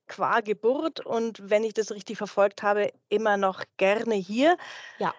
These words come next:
Speaker 1: Ist es was, was Sie auch inspiriert in Ihrem Schreiben? Also sind Sie auch ein Stück weit eine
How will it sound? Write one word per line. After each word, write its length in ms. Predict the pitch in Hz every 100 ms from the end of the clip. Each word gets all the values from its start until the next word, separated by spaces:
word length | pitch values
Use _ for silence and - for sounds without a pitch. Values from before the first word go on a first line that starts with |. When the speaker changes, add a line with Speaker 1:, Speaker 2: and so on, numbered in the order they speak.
| _ _
Speaker 1:
Ist 240 | - 254 -
es 180 | 311 262
was, 240 | 277 -
was 220 | 262 247
Sie 200 | - 269
auch 140 | 220 208
inspiriert 800 | - 226 - 233 202 202 269 311
in 140 | -
Ihrem 240 | - 226 208
Schreiben? 560 | - 175 170 226 302
Also 220 | - 214
sind 340 | 208 - 208 254
Sie 160 | 254
auch 120 | - -
ein 120 | 226
Stück 340 | - - -
weit 260 | 220 208 -
eine 380 | - 202 202 196